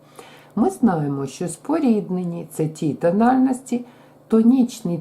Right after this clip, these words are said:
тризвуки яких будуються на ступенях даної тональності. Спробуємо зараз побудувати тризвуки, ось тонічний тризвук до мажору.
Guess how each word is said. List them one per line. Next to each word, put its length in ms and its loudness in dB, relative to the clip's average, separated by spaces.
тризвуки 640 -4
яких 680 -8
будуються 840 -2
на 140 -4
ступенях 880 -4
даної 580 -2
тональності. 800 -10
Спробуємо 880 0
зараз 440 -6
побудувати 880 0
тризвуки, 840 -6
ось 280 -4
тонічний 680 -6
тризвук 560 -6
до 160 -4
мажору. 600 -6